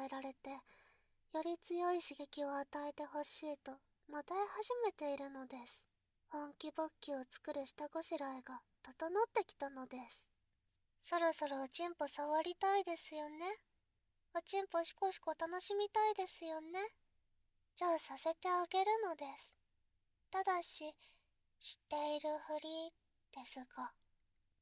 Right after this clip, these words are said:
まずは手で筒を作って、竿に触れないようにしながら、筒で覆うのです。この後シコシコボイスが流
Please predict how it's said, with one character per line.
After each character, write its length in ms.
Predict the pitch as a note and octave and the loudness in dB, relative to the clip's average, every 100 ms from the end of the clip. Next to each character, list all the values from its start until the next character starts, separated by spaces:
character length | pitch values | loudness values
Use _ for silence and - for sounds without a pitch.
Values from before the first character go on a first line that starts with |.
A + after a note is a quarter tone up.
| _ - | _ -4
ま 160 | E4+ | -2
ず 100 | F4 | 0
は 220 | E4+ C#4+ | 0 0
手 180 | C#4 D#4 | -2 -4
で 160 | D4+ C#4+ | -2 -2
筒 380 | - - - E4 | -2 -2 -2 -2
を 100 | E4 | -2
作 300 | - - E4+ | -4 -2 -2
っ 40 | - _ | -2 _
て、 180 | C#4+ - _ _ _ _ _ | -8 -8 _ _ _ _ _
竿 320 | - D#4 D#4+ | -2 2 2
に 180 | F4 D4+ | 0 -4
触 140 | - C#4+ | -4 0
れ 160 | D#4+ | 0
な 200 | E4 F4 | 0 0
い 120 | F4+ | 2
よ 140 | F4+ F#4+ | 4 2
う 40 | |
に 140 | E4 C#4 | 2 0
し 160 | - | 0
な 160 | D4 C#4+ | -2 -8
が 180 | - C4 | -6 -4
ら、 180 | C4 - _ _ _ _ _ | -4 -8 _ _ _ _ _
筒 380 | - - - D#4 | 0 2 0 0
で 80 | D4 | -2
覆 480 | B3 B3+ D4+ F4 | -2 -2 2 2
う 40 | F#4 | 0
の 140 | D#4+ | -2
で 120 | C#4 A#3+ | -4 -8
す。 260 | - - - _ _ _ _ _ _ _ _ | -8 -10 -12 _ _ _ _ _ _ _ _
こ 140 | E4+ | -4
の 200 | E4 F4+ | -2 0
後 220 | F#4+ F4 | 0 0
シ 160 | E4 - | 0 -2
コ 140 | F#4 | 0
シ 100 | F#4 | -2
コ 160 | - G4+ | 0 0
ボ 160 | G4+ G#4 | 4 4
イ 80 | |
ス 140 | G4+ F4 | 4 2
が 140 | C#4+ | -2
流 80 | C#4 | -4